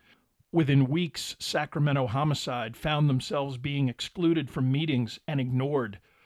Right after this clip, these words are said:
Both they and the F B I got nowhere in trying to even begin to figure out who killed Hugh Scruton. Fourteen months later, on the morning of February twentieth, nineteen eighty-seven,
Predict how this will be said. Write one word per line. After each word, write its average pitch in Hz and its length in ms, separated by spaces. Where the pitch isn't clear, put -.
Both 156 240
they 156 260
and 143 140
the 135 120
F 143 200
B 135 120
I 147 180
got 135 260
nowhere 135 640
in 143 80
trying 151 300
to 139 80
even 143 240
begin 139 480
to 127 60
figure 131 340
out 135 280
who - 200
killed 139 380
Hugh 131 160
Scruton. 139 580
Fourteen 190 520
months 170 300
later, 151 480
on 156 120
the 131 60
morning 156 400
of 135 120
February 156 480
twentieth, 151 520
nineteen 151 460
eighty-seven, 135 680